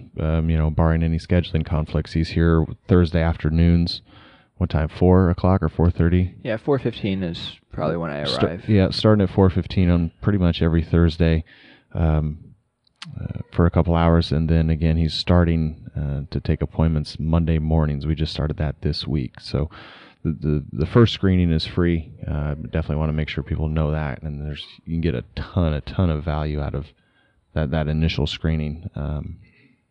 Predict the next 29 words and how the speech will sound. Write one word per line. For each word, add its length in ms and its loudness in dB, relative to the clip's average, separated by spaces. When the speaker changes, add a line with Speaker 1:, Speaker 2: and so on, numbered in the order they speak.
Speaker 1:
but 160 0
it, 160 -4
Monday 220 0
mornings 360 -2
or 140 0
Thursday 320 -2
afternoons 480 -6
here, 440 0
and, 180 -6
you 120 -4
know, 80 -4
and 100 -2
then 80 -2
he's 200 -6
obviously 420 -6
available. 560 -4
He's 160 -6
got 140 -2
an 40 -4
office 320 -6
in 100 -8
Leavenworth, 500 -4
um, 300 -10
so 160 -6
it's 180 -8
not 200 -6
just 340 -8
exclusively 720 -6
here. 460 -6